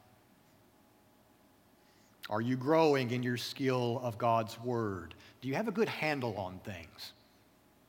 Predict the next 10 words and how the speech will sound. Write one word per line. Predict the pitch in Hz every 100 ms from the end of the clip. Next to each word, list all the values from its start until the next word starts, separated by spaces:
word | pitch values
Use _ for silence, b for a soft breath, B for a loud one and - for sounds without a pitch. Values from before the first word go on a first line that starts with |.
| _ _ _ _ _ _ _ _ - -
And | 98
are | 127 185
you | 180 175
able | 165 160 147 127
at | 120
this | 127 123
point | - 123 127 127
to | - 120 110 B B
pass | - - 165 -
along | 165 147 147 147 131 127 110